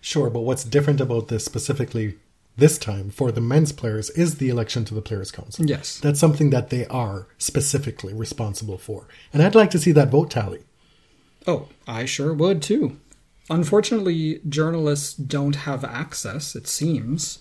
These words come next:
Speaker 2: to the A T P leadership and A T P communications teams about this specific line of questioning.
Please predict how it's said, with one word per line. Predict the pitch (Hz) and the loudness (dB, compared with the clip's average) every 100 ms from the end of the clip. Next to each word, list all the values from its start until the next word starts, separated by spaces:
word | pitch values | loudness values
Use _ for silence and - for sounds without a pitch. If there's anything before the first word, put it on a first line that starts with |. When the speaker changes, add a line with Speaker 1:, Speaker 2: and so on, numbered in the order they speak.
| - | -10
Speaker 2:
to | - 151 131 123 | -4 -2 -2 -6
the | 123 135 | -6 -6
A | 139 | -4
T | 139 - 135 | -6 -6 -8
P | - 127 120 123 - | -6 -8 -6 -10 -8
leadership | 135 156 160 156 - 151 147 - | -2 0 0 0 0 0 -2 -8
and | 139 127 | -10 -6
A | 147 143 | -4 -4
T | 143 139 | -4 -8
P | 143 131 123 123 - | -6 -8 -8 -12 -6
communications | 147 131 120 - 165 - 147 139 | -4 -4 -4 -2 -2 0 0 0
teams | - 131 117 113 127 - _ _ _ _ _ _ _ - | -4 -8 -8 -10 -10 -12 _ _ _ _ _ _ _ -10
about | 127 139 120 147 | -6 -4 -6 -6
this | 131 147 147 - - - - - - | 0 2 2 0 -10 -14 -16 -14 -14
specific | - 160 147 151 139 | -6 -2 2 0 0
line | 127 123 104 | -4 -8 -10
of | - | -14
questioning. | - - - 90 - | -12 -10 -12 -16 -18